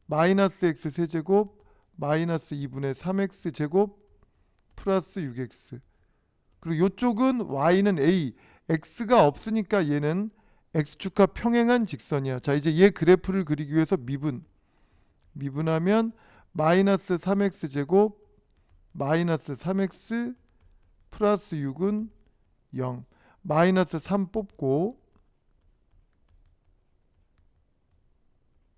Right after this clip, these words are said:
요렇게 되겠네. 자, 인수분해하니까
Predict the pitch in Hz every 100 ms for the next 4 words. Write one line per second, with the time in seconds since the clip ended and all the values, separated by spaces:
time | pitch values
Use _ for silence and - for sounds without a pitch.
0 | _ _ _ _ _ _ _ - 120 120
1 | 135 127 131 180 233 - - _ _ -
2 | 160 143 - 180 214 233 220 226 202 175
3 | 143 - 202 220